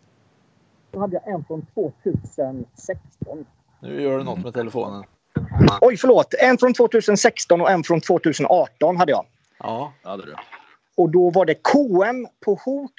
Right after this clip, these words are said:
Speaker 1: då, tvåtusen arton, när jag hade opererat min axel. Då sköt jag då nio under andra varvet. Och då helt plötsligt tycker de att då ska jag ha plus sex.
Speaker 2: Ja, det är rimligt.
Speaker 3: Mm.
Speaker 1: Ja, exakt. Eh, så det är två varv har jag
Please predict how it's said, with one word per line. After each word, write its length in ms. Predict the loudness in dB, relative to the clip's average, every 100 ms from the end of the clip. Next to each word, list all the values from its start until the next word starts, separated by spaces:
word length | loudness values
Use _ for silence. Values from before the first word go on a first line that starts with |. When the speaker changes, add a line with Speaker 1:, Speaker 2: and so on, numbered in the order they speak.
| -8
Speaker 1:
då, 200 | -4 -4
tvåtusen 400 | -6 -8 -8 -2
arton, 500 | -2 -2 -4 -6 -6
när 60 | -6
jag 60 |
hade 100 | -4
opererat 260 | -4 -4 -4
min 100 | -8
axel. 460 | -8 -8 _ -10 -6
Då 100 | -2
sköt 300 | 0 0 -2
jag 100 | -2
då 180 | -2 -4 _ _
nio 400 | 2 2 4 4
under 540 | 4 4 2 0 0 -10
andra 400 | -4 0 0 -2
varvet. 440 | -4 -6 -10 -12 -8
Och 60 |
då 160 | -4 -2
helt 180 | -2 -2
plötsligt 300 | -4 -4 -6
tycker 240 | -6 -4
de 160 | -4 -6
att 100 | -6
då 140 | -2 -2
ska 140 | 0
jag 60 | -2
ha 40 |
plus 220 | -2 -4
sex. 280 | -4 -8 -10 -16 -16 -12
Speaker 2:
Ja, 140 | -6
det 80 | -2
är 40 |
rimligt. 340 | -2 -2 -8 -14
Speaker 3:
Mm. 220 | -14 -16 -18 _ _ _ _ _
Speaker 1:
Ja, 280 | 0 2 0 -6 -16
exakt. 460 | -12 -10 -10 -8 -10 -8
Eh, 80 | -14 _ -20 -20 _ _ -16 -16 -16 -20 -4
så 140 | 2
det 200 | 4 6
är 60 | 4
två 240 | 4 4
varv 260 | 6 4 4
har 140 | 2
jag 140 | 0